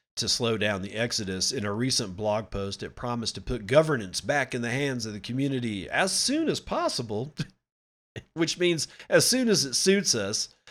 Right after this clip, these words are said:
and that it is committed to Steem for the long term and plans to bring more value to Steem than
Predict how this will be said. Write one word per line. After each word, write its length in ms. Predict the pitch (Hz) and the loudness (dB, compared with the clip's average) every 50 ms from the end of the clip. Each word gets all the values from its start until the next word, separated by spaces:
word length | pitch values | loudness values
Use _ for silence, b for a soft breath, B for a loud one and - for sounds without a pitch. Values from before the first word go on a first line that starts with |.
| B B B B B B B - | B B B B B B B 4
and 300 | 220 185 185 180 170 160 | 6 8 8 8 10 10
that 280 | 151 151 151 151 147 | 10 10 10 8 6
it 260 | 139 123 131 131 123 | 6 4 4 4 2
is 220 | 113 117 113 110 - | 0 0 0 0 -2
committed 460 | - 120 117 123 123 120 120 113 110 | -2 -2 0 0 0 0 0 -2 -2
to 260 | - - 110 110 104 101 | -4 -2 -2 -2 -2 -2
Steem 460 | - - - 143 131 127 123 123 123 | -4 -2 -2 0 0 0 0 0 -2
for 160 | 117 117 107 | -4 -6 -8
the 120 | 90 85 | -8 -8
long 400 | 82 87 104 113 120 120 113 110 | -6 -4 -4 -2 -2 -2 -4 -6
term 360 | 95 - 107 101 98 98 95 90 | -8 -8 -8 -6 -6 -8 -8 -10
and 200 | 90 92 87 85 | -10 -10 -12 -12
plans 440 | 82 - 95 90 90 92 87 80 - | -12 -10 -8 -8 -8 -8 -8 -8 -10
to 100 | - 92 | -10 -12
bring 480 | 82 85 _ - 120 117 110 143 135 113 | -14 -16 _ -4 -4 -2 -2 -4 -6 -8
more 220 | 92 90 95 95 | -8 -6 -8 -8
value 400 | 95 95 92 90 92 90 90 90 | -6 -4 -4 -4 -4 -4 -6 -8
to 80 | 82 80 | -6 -6
Steem 500 | - - - 131 123 120 120 123 117 92 | -6 -4 0 0 2 2 2 0 0 -2
than 220 | 80 85 85 - | -4 -4 -6 -6